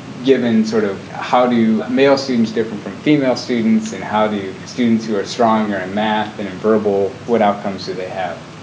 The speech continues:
Well, we, we're gonna be looking at tons of data sets, but this is just a sense of what we're talking about.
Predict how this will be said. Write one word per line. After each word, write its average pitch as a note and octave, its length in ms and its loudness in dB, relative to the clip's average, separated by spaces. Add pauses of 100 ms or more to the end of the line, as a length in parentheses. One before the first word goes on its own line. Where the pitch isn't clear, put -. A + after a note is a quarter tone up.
(160)
Well, C3+ 120 6
we, D3 180 2
we're C#3+ 180 6
gonna D3+ 100 8
be C3+ 100 2
looking C3 300 4
at G#2+ 180 2
tons C3+ 280 2
of A2 140 2
data A#2 240 4
sets, G2 320 0
but G#2+ 140 0
this A#2+ 180 0
is A2+ 140 -2
just - 320 -2 (180)
a G2+ 80 2
sense A#2+ 320 2
of G2+ 280 -4
what F#2 120 -2
we're G2 100 -8
talking A2+ 360 0
about. F2 360 -6